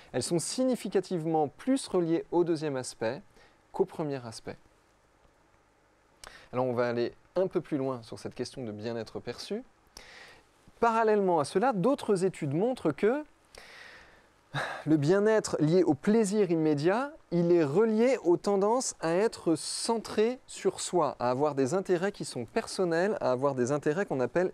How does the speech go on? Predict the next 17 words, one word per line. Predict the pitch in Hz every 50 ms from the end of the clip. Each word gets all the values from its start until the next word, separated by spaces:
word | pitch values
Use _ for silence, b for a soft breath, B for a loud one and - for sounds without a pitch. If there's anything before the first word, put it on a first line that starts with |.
| - -
égocentrés, | 175 175 165 151 160 175 208 233 226 - - - - 180 170 156 - - - 113
dont | 107 110 110 104
l'in-, | 107 113 123 143 160 165 151 - _ _ _ _ _ _ _ _ _ _ _ _ -
dont | 120 127 127
la | 143 -
priorité | - - 190 180 175 147 147 143 - 190 202 - -
est | 143 156 185 214 220 B B B B _
pour | - - 156 135 139
l'individu. | 135 156 185 196 180 170 180 160 147 147 135 117 107 110 B B B B B B B B B
Tandis | - 170 160 156 185 190
que | - - 247 277 285 254 - - _ _ _ _ _ -
le | 143 147 160
bien-être | 151 165 170 165 165 156 - - - - -
eudémonique, | 180 165 143 143 135 147 165 190 233 269 254 - - b b b b
celui-là | - - 226 226 202 202 208 208 202 226 262 294 277 - -
est | - 214 254 294
relié | 262 196 165 160 190 190 180 156 139 147 170 226 294 311